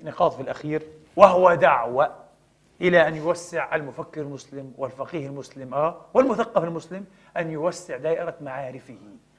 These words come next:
وثقافاته. علينا أن نقرأ ونقرأ ونقرأ ونقرأ، وعلينا أن نقارن أيها الإخوة، وعلينا أن نتحاور وأن نلتقي باستمرار مع الشرق ومع الغرب، مع المسلم وغير المسلم أبدًا، وأن تنفسح صدورنا،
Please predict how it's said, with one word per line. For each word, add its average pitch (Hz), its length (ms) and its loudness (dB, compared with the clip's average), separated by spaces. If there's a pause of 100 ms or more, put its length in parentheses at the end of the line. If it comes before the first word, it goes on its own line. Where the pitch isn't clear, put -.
(120)
وثقافاته. 110 1160 -12 (360)
علينا 139 360 -6
أن 123 140 -16
نقرأ 127 440 -14
ونقرأ 123 540 -20 (140)
ونقرأ 120 360 -20
ونقرأ، 131 500 -16
وعلينا 127 420 -6
أن 139 100 -10
نقارن 143 460 6
أيها 123 220 -2
الإخوة، 120 340 -6 (220)
وعلينا 143 300 0
أن 160 60 0
نتحاور 156 640 6
وأن 160 180 -2
نلتقي 160 340 2
باستمرار 226 640 6
مع 170 120 -2
الشرق 185 380 -2
ومع 135 140 -4
الغرب، 147 360 0 (280)
مع 160 140 -4
المسلم 160 400 -12
وغير 156 260 -2
المسلم 143 440 -12 (320)
أبدًا، 196 300 2 (200)
وأن 185 300 0
تنفسح 196 500 -8
صدورنا، 170 560 0